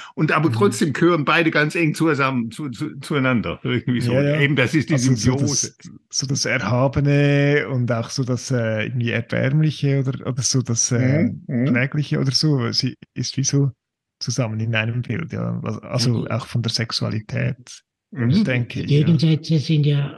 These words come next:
Speaker 3: äh, auch in anderer Hinsicht, äh, ausgearbeitet.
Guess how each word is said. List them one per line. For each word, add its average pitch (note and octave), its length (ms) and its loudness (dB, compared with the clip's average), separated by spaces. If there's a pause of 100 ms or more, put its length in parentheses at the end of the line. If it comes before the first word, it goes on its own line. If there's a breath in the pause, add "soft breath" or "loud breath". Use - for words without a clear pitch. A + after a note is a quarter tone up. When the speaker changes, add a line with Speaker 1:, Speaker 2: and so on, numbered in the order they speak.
(140)
Speaker 3:
äh, C3+ 540 -6
auch A#2 200 -4 (1080)
in A#2 220 -2
anderer D#3 480 2
Hinsicht, D3 760 0
äh, C#3 540 -6 (840)
ausgearbeitet. C3+ 1120 -2